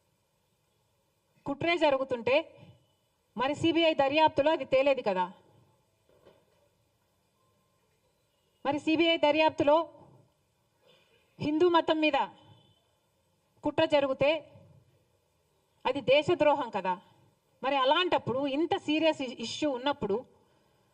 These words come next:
మోడీ గారు సీబీఐ ఎంక్వైరీ ఎందుకు వేయటం లేదు? చంద్రబాబు గారు కూడా సమాధానం చెప్పాలి. రెండు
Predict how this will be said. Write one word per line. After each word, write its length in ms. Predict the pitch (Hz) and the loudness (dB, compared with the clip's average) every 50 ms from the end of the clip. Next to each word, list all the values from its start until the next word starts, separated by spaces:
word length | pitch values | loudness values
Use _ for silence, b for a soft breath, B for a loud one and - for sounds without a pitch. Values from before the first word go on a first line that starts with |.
| _ _ - | _ _ -2
మోడీ 220 | 226 294 330 339 330 | -2 0 0 2 2
గారు 180 | 320 311 330 330 - | 2 2 2 2 0
సీబీఐ 280 | 320 311 294 339 330 311 302 | 0 0 2 2 2 2 2
ఎంక్వైరీ 340 | 294 277 302 294 294 311 320 285 | 2 2 2 2 2 2 0 0
ఎందుకు 180 | 285 302 302 277 | 0 0 0 0
వేయటం 320 | 254 226 214 214 220 202 190 | 0 0 0 0 -2 -2 -2
లేదు? 220 | 185 180 170 175 - - _ _ - - - - - - - _ _ _ _ _ _ _ _ _ _ _ _ _ _ _ _ _ _ _ _ _ _ _ _ | -2 -2 -2 -6 -8 -12 _ _ -20 -20 -20 -20 -20 -20 -20 _ _ _ _ _ _ _ _ _ _ _ _ _ _ _ _ _ _ _ _ _ _ _ _
చంద్రబాబు 460 | - 294 311 339 349 349 339 320 339 311 | -2 0 0 2 2 2 2 2 2 0
గారు 140 | 330 320 320 | 2 0 2
కూడా 160 | 311 339 311 - 311 | 0 0 -2 -2 -2
సమాధానం 380 | 285 285 285 294 285 277 262 240 233 | -2 0 0 0 0 -2 -4 -4 -6
చెప్పాలి. 320 | 214 - 196 180 170 170 - - _ _ _ _ _ _ _ _ _ _ _ _ _ _ _ _ _ _ - | -4 -4 -4 -6 -6 -8 -14 -20 _ _ _ _ _ _ _ _ _ _ _ _ _ _ _ _ _ _ -6
రెండు 420 | 170 175 190 247 285 320 349 370 | -2 0 0 2 2 0 0 0